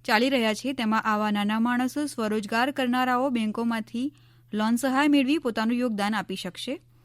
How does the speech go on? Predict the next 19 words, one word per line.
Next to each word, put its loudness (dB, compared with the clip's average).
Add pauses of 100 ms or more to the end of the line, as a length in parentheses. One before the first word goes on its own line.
(600)
નાના 4
માણસોની 4
મોટી 4
બેંક 0
તરીકે -2
રાજ્યમાં 2
જન 0
સ્મોલ 0
ફાઇનાન્સ -2
બેંક -2
કાર્યરત -2
રહીને 0
સામાન્ય 0
માનવી, 0
નાના 0
સ્વરોજગાર -2
કરનારાઓને -2
નાણાં -2
સહાય -4